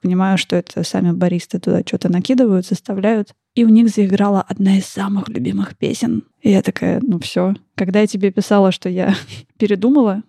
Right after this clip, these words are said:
это был тот момент, когда я решила не приносить первых ребят, про которых я щас вскользь упомянула. А когда написала, что я передумала ещё раз, это момент, когда я услышала песню, и всё сошлось. Поэтому нам сегодня будет о чём поговорить.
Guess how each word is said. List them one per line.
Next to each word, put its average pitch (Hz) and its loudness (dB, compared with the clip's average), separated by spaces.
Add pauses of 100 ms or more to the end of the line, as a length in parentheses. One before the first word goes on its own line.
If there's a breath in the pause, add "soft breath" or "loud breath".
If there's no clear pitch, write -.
это 190 -2
был 190 -2
тот 196 -2
момент, 190 0
когда 180 -2
я 175 2
решила 185 0
не 180 4
приносить - -2
первых 269 -2
ребят, - -2
про - -8
которых 170 -4
я 180 -6
щас - -6
вскользь - -4
упомянула. 185 0 (160)
А 196 -8
когда 185 -2
написала, 185 0
что - -6
я 190 -2
передумала 196 2
ещё 220 0
раз, 226 -2 (280)
это 190 -6
момент, 190 2
когда 190 -4
я 180 2
услышала 185 -2
песню, 208 0
и 180 -4 (140)
всё 202 -2
сошлось. - -6
Поэтому - 0
нам 208 4
сегодня 202 2
будет 190 -2
о 185 -4
чём 180 -4
поговорить. 185 -2